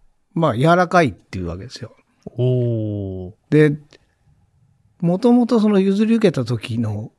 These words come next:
Speaker 1: あの、土っていうのはもう、カチカチで、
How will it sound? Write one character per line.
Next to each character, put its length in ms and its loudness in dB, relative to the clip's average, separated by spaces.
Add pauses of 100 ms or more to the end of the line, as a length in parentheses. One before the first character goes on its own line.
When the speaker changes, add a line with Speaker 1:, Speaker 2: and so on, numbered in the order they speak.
(140)
Speaker 1:
あ 160 -4
の、 400 -6 (100)
土 240 -12
っ 40 -10
て 100 -6
い 20 0
う 40 -2
の 40 -2
は 60 -2
も 280 -6
う、 40 -20 (680)
カ 140 0
チ 100 -4
カ 100 4
チ 140 -2
で、 240 2